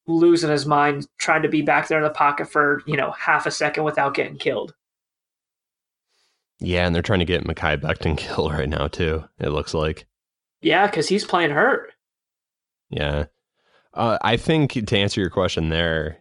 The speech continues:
Speaker 2: if, if you're coming in and taking over that mess, you look at the picks they made in, well, I guess you could say twenty nineteen, twenty twenty, and the fact that they have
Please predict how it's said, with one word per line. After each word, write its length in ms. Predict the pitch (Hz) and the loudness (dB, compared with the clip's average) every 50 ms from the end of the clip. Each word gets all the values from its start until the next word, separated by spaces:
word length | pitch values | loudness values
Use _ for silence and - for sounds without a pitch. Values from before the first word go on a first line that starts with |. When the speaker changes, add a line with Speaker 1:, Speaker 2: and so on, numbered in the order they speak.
| _ | _
Speaker 2:
if, 260 | - 92 95 - - _ _ - | -6 -6 -6 -6 -8 _ _ -8
if 240 | - 98 92 - | -6 -6 -6 -4
you're 100 | - 110 | -4 -4
coming 340 | 104 - 127 117 110 101 90 | -2 0 0 2 2 2 2
in 460 | 87 90 90 87 85 87 82 78 - _ _ _ _ _ _ _ - | 2 2 2 2 2 0 0 -2 -6 _ _ _ _ _ _ _ -6
and 140 | 90 90 | -6 -4
taking 320 | - - 90 80 85 85 85 | -2 -2 -2 0 0 -2 0
over 220 | 85 82 82 85 80 | 0 0 -2 -2 -2
that 280 | 78 76 78 80 - | -2 -2 -2 -2 -2
mess, 420 | - 78 76 76 82 92 - - - | -2 -2 -2 -2 -2 -2 -4 -4 -4
you 100 | 90 87 | -4 -4
look 240 | - 90 87 - | -2 -2 -2 -2
at 200 | - 82 82 - | -2 -2 -4 -4
the 80 | - - | -8 -12
picks 380 | - - - 87 82 - - - | -8 -4 -4 -4 -4 -4 -6 -4
they 160 | 92 87 85 | -2 0 0
made 520 | 80 78 78 78 76 76 76 73 73 76 _ _ _ _ _ _ _ _ _ _ _ _ _ _ _ _ _ _ _ _ _ _ _ - | 0 0 0 -2 -2 -2 -2 -4 -6 -8 _ _ _ _ _ _ _ _ _ _ _ _ _ _ _ _ _ _ _ _ _ _ _ -6
in, 640 | - 92 90 85 80 78 78 73 71 69 69 69 - _ _ _ _ _ _ _ - | -2 0 0 2 2 0 0 0 -2 -2 -4 -6 -8 _ _ _ _ _ _ _ -8
well, 140 | 92 - - | -8 -8 -6
I 60 | - | -6
guess 240 | 87 87 - 85 - | -4 -2 -2 -2 -2
you 60 | - | -4
could 140 | - - 78 | -6 -6 -6
say 400 | - - 85 80 78 76 76 76 | -4 -2 -2 0 0 0 -2 -2
twenty 300 | 78 - - 98 90 87 | -4 -2 -2 0 2 2
nineteen, 680 | 82 78 78 78 78 - 87 82 78 78 76 76 76 76 _ _ _ _ _ _ _ _ _ _ _ _ _ _ _ _ _ _ _ _ _ _ _ _ - | 2 2 2 0 0 0 0 0 0 0 0 0 -2 -4 _ _ _ _ _ _ _ _ _ _ _ _ _ _ _ _ _ _ _ _ _ _ _ _ -4
twenty 260 | - 101 87 82 82 | 0 2 2 2 2
twenty, 520 | - - 87 82 80 78 76 73 78 80 _ _ _ _ _ _ _ _ _ _ _ - | 2 2 2 2 2 2 2 0 -2 -4 _ _ _ _ _ _ _ _ _ _ _ -6
and 460 | - 90 87 82 80 78 76 76 65 | -2 0 0 2 2 2 0 -2 -2
the 80 | 69 80 | -2 -4
fact 260 | - - 87 80 78 | -2 -2 -2 -2 0
that 140 | - 87 78 | -2 -4 -2
they 140 | - 85 80 | -2 -2 0
have 420 | - 90 82 80 76 76 73 73 | 0 0 0 0 0 0 -2 -4